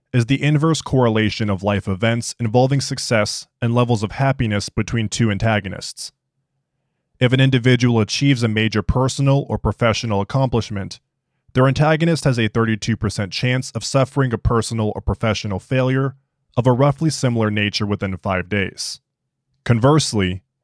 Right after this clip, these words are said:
if an individual has a major personal, economic, or emotional setback,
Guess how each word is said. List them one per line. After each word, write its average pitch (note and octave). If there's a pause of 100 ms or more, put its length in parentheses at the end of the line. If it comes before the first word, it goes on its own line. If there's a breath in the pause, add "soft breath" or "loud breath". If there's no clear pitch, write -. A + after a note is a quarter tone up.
if A#2+
an C3
individual B2
has A2
a A2
major G#2
personal, C3+
economic, A2
or A#2
emotional G#2+
setback, F#2+